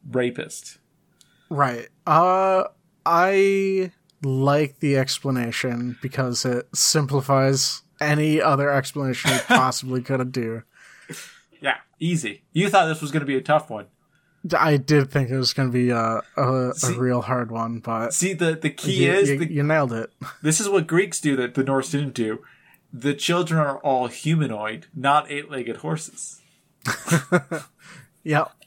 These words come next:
Speaker 1: That's,
Speaker 2: True.
Speaker 1: that's how you, that's how you win. That's how you succeed. I mean, I think that that's a perfect explanation right there. Zeus is a,
Speaker 2: Yeah.
Speaker 1: Zeus is a feathery.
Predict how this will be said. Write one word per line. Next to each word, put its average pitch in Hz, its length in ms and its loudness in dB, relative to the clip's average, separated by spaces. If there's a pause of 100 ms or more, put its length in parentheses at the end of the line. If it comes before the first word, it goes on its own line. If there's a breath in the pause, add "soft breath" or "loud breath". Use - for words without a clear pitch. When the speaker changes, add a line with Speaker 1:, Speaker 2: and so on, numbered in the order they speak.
Speaker 1:
That's, 147 240 0
Speaker 2:
True. - 180 4
Speaker 1:
that's 117 120 -2
how 151 80 -2
you, 127 360 -4
that's 135 220 0
how 139 80 0
you 120 220 -2
win. 127 460 -4
That's - 160 -8
how 135 60 -2
you 117 120 -2
succeed. - 640 -10
I 160 100 4
mean, 160 160 2
I 151 140 6
think 190 120 -6
that 156 100 -6
that's - 160 2
a 143 60 -2
perfect 139 320 -2
explanation 135 520 -4
right 110 160 -4
there. 139 320 0 (320)
Zeus 135 300 0
is 135 120 -4
a, 135 320 4
Speaker 2:
Yeah. 175 200 6
Speaker 1:
Zeus 143 80 -4
is 135 120 -2
a 143 80 -2
feathery. 127 520 -2